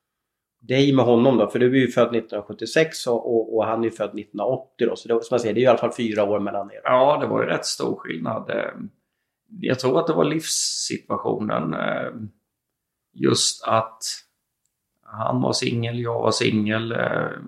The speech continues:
Speaker 2: vi spelade i samma lag och vi spelade ihop i landslaget. Vi hade så mycket gemensamt på något sätt, eh, jobbmässigt om man säger så.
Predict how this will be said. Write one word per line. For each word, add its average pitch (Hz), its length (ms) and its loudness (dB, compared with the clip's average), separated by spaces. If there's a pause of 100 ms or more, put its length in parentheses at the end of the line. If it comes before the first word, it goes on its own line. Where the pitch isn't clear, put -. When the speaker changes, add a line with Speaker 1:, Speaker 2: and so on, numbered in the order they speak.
(180)
Speaker 2:
vi - 100 -8
spelade 117 500 0
i 110 60 2
samma 113 360 0
lag 107 500 0
och - 300 -6
vi - 80 -14
spelade 110 520 -2
ihop 110 340 -6
i 113 40 -8
landslaget. 107 960 -2 (640)
Vi 110 60 -2
hade 123 200 4
så - 640 -4
mycket 117 500 -4
gemensamt 107 760 -4
på 123 60 -10
något 135 240 -4
sätt, 120 300 -4 (580)
eh, 110 380 -6
jobbmässigt 110 800 -2
om 117 120 -2
man 120 100 -2
säger 127 220 0
så. 113 240 -6